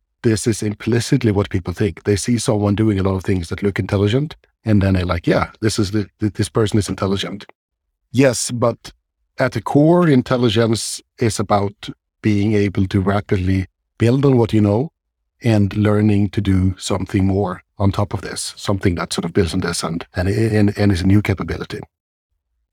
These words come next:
And this is why, you know, if I, um,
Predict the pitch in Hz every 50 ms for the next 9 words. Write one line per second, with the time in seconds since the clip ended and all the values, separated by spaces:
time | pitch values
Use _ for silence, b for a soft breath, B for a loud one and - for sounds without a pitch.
0 | - 131 131 131 139 165 165 - 220 165 131 107 110 110 127 147 147 117 98 98
1 | 107 113 107 101 95 90 98 - - - 117 107 - - - - _ - - 120
2 | 123 135 151 156 156 156 156 _ _ _ - 123 113 110 110 107 107 107 110